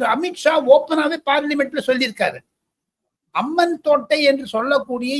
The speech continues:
இலங்கையினுடைய துறைமுகத்தில் இந்தியாவிற்கு, இந்தியாவிற்கு எதிராக தமிழகத்தில் இருக்கக்கூடிய கல்பாக்கம் போன்ற, அஹ், ஒரு இராணுவ தடங்களை எல்லாம் ஒட்டு கேட்பதற்காக,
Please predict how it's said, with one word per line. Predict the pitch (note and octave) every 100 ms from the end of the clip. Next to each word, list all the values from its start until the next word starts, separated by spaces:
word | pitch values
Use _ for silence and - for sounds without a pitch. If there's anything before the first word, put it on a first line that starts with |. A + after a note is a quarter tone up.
| A#3+
இலங்கையினுடைய | A#3+ C#4+ C#4+ C#4 B3+ B3 B3 A#3+
துறைமுகத்தில் | G#3+ B3 C#4 A#3+ G#3+ - A3 D#3+ - _ _ _ _ _ _ _ - - - _ _ -
இந்தியாவிற்கு, | A3 A3 D#4 E4 D4+ D4 C#4 C4+ - C#4 C#4+ D4 - _ -
இந்தியாவிற்கு | G#3+ C#4 D#4 D4+ C#4+ C#4 A3 B3+
எதிராக | G#3 A3 C#4 B3+ G3 B3+ C#4 C4+
தமிழகத்தில் | G#3+ C#4 D4 C#4 - C4+
இருக்கக்கூடிய | C4 C4 B3 B3+ B3
கல்பாக்கம் | A#3+ G#3+ C4+ - C4+ G#3+ C4 C4+
போன்ற, | - A#3 A#3+ A3+ B3 C4+ C#4 - - - - _ -
அஹ், | A3+ G#3+ G3 F#3 E3 -
ஒரு | A#3 A#3 A3+ G3+
இராணுவ | G3 A#3 D4 D4
தடங்களை | C#4 A#3+ B3 C4 C4 A#3+
எல்லாம் | A#3 A#3+ C4 A#3+ F3+
ஒட்டு | A#3 A#3+ F#4+
கேட்பதற்காக, | D4+ C4+ C4+ A#3 A3 - A3